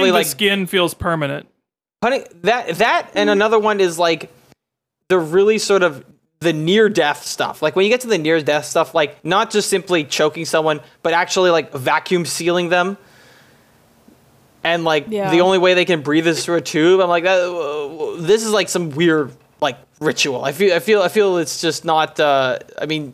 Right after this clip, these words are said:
Speaker 2: I can't even see a boner on their vacuum sealed, you know, bodies. It's just, it's just them encased in, in, in rubber.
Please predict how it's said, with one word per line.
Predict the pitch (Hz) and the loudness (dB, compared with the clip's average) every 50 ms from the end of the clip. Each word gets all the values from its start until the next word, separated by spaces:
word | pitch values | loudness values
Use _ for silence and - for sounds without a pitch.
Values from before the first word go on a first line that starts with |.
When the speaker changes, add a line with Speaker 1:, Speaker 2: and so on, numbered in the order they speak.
| - | -6
Speaker 2:
I | - - | -6 -4
can't | - 226 240 233 | -2 0 0 0
even | 214 196 | 0 0
see | - - 208 180 | -2 -2 -2 -2
a | 143 | -2
boner | - 143 151 165 160 147 127 117 - - | 0 -2 -2 0 0 0 -2 -2 -4 -6
on | 139 139 143 135 | -4 -4 -2 0
their | 139 135 131 127 127 - | 0 0 2 0 -2 -4
vacuum | 127 123 147 139 139 - 156 147 131 | -6 -4 -4 -4 -2 -4 -6 -8 -6
sealed, | - - 147 143 131 127 120 - _ _ _ _ _ _ _ _ - | -6 -4 -2 -2 -2 -4 -6 -12 _ _ _ _ _ _ _ _ -14
you | 135 127 - 151 143 | -14 -12 -10 -8 -6
know, | 127 117 120 - _ _ _ _ _ | -6 -6 -8 -12 _ _ _ _ _
bodies. | - 139 151 160 143 123 113 123 - - _ _ _ - | -2 0 0 0 0 -2 -8 -12 -16 -20 _ _ _ -10
It's | 139 127 - | -8 -8 -4
just, | - 175 160 - - - _ _ _ _ _ _ _ _ _ _ _ _ _ _ _ _ _ - | -2 -2 -2 -2 -6 -12 _ _ _ _ _ _ _ _ _ _ _ _ _ _ _ _ _ -8
it's | 160 135 - - | -6 -6 -4 -4
just | - 202 151 139 139 | -2 -4 -4 -2 -2
them | 156 160 160 151 120 104 - - _ _ _ _ _ _ | -2 -2 -2 -2 -6 -8 -14 -20 _ _ _ _ _ _
encased | 139 131 - - 165 165 160 - - - | -16 -12 -6 -2 -2 -2 -2 -2 -4 -4
in, | 151 139 131 127 120 | -4 -6 -6 -6 -8
in, | - 135 131 127 123 120 117 117 | -8 -8 -8 -8 -8 -10 -12 -14
in | - 135 127 123 | -14 -14 -10 -4
rubber. | 127 135 139 139 113 98 - | -2 -2 -2 -2 -4 -8 -12